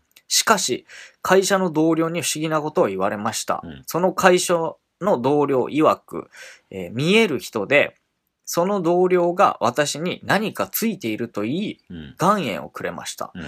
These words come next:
Speaker 1: えー、私は半信半疑でしたが、あまりにも体調が悪かったので、本当に何かついてるのではと思うようになり、えー、同僚に言われた通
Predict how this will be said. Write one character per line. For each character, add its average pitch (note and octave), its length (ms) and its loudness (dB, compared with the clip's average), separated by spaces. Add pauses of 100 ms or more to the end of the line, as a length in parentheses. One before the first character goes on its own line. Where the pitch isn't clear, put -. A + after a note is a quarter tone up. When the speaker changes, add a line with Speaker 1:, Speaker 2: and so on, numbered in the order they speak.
(500)
Speaker 1:
え A#2 100 0
ー、 - 0 -
私 C3+ 300 0
は D#3+ 120 4
半 F3+ 280 2
信 F3 240 -4
半 D#3+ 220 -2
疑 G#2+ 120 -8
で B2 120 0
し B2 100 -4
た F#2+ 120 -2
が、 D#2 100 -2
あ A2 80 0
ま E3+ 160 6
り F#3+ 120 0
に E3 60 -4
も G#2+ 140 -8
体 G#2+ 220 -4
調 A2 120 -6
が F#2+ 140 -2
悪 A2+ 240 0
か A2+ 120 4
っ - 60 -4
た C2 120 -8
の A#1+ 180 -14
で、 C3+ 260 2
本 E3+ 240 -4
当 F3+ 140 -2
に F3 140 -6
何 D3+ 260 -2
か G2+ 140 -4
つ - 180 -4
い D3+ 100 -6
て G#2 140 -10
る F#2 100 -12
の F2+ 200 -12
で A#2+ 80 2
は A2 160 2
と - 120 -12
思 A#2 300 -4
う G#2 80 -4
よ B2 200 0
う G#2 40 -6
に E2 160 -14
な A2+ 160 0
り、 G#2 160 -8 (400)
え F2+ 140 -8
ー、 F#2 40 -8
同 F3 280 4
僚 F3+ 140 4
に E3 100 -6
言 C3 80 0
わ D3 120 6
れ E3+ 120 2
た E3 140 0
通 - 120 -4